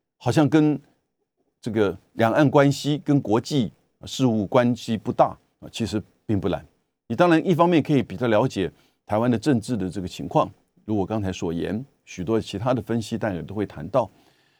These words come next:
但是呢，它也会影响到台湾的对外，以及呢，两岸之间的未来的这个互动啊。不过当然，呃，赢的一方，我觉得他们其实也没有太过于这个，这种雀跃，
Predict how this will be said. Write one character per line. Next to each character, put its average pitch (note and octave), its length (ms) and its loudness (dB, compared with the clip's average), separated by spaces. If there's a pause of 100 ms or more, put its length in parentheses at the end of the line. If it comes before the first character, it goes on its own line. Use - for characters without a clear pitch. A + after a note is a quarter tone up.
(120)
但 D#3 160 6
是 D3+ 160 2
呢， C#3+ 160 4 (240)
它 E3+ 160 2
也 B2 60 4
会 D#3 140 2
影 C3+ 160 4
响 G#2 280 0
到 A2 160 2
台 G2 160 -4
湾 G#2+ 120 0
的 G#2 80 -2
对 D3 160 2
外， D#3+ 240 2 (400)
以 B2+ 80 -2
及 A#2+ 200 2
呢， G#3 120 2 (220)
两 F2+ 220 -2
岸 B2 200 -2
之 B2 160 -6
间 C#3+ 280 0 (600)
的 G2 180 -4
未 G#2 160 2
来 E2 140 -6
的 F2 120 -8
这 F2 100 -8
个 E2+ 60 -18
互 F#2 180 -6
动 D#2+ 180 -8 (240)
啊。 D#2 140 -18 (500)
不 F3+ 120 -6
过 G#3 120 8
当 G3+ 180 4
然， C#3+ 260 6 (360)
呃， A#2 400 4 (140)
赢 C#3+ 240 6
的 A#3+ 80 2
一 G#3+ 140 4
方， F#3 360 4 (420)
我 A#2 140 -4
觉 C3+ 240 4
得 D3 160 2
他 - 140 -4
们 D3+ 100 4
其 D3 160 -4
实 B2 200 -2
也 G2+ 100 0
没 A#2 140 2
有 G#2 100 2
太 A#2 180 -2
过 G#2 200 0
于 F2+ 160 -2
这 G#2+ 120 -8
个， E2 240 -4 (320)
这 A2+ 80 -6
种 D#2+ 140 -6
雀 A#2 240 2
跃， G#2+ 240 0